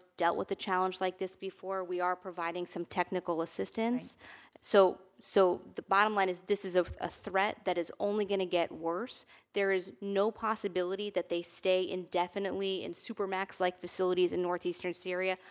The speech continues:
Speaker 1: especially given the uncertainty about the U S military commitment going forward and, and, and whether or not the S D F will stay together and, and committed to protecting these facilities. And I would just like to add, since you raised this,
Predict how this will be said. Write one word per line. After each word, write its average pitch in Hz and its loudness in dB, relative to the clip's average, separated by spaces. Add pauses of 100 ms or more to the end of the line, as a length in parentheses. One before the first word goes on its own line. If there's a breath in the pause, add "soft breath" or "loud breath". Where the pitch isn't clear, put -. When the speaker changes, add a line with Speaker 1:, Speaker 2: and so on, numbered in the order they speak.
(140 loud breath)
Speaker 1:
especially 202 0
given 185 0
the 180 0
uncertainty 202 -4
about 175 0 (280 soft breath)
the 190 2
U 185 2
S 180 6
military 180 2
commitment 175 -4
going 175 2
forward 175 0
and, 175 -2
and, 185 -2
and 185 -4
whether 185 0
or 185 -2
not 180 0
the 156 -2
S 180 -2
D 180 2
F 180 -2
will 165 -8
stay 175 0 (400 loud breath)
together 190 4
and, 175 0
and 180 -2
committed 180 2
to 180 -2
protecting 170 -8
these 165 -10
facilities. 170 -6
And 190 -2
I 190 6
would 196 4
just 202 0
like 196 0
to - -2
add, 185 2
since 180 -4
you 180 -4
raised 175 -2
this, 170 -2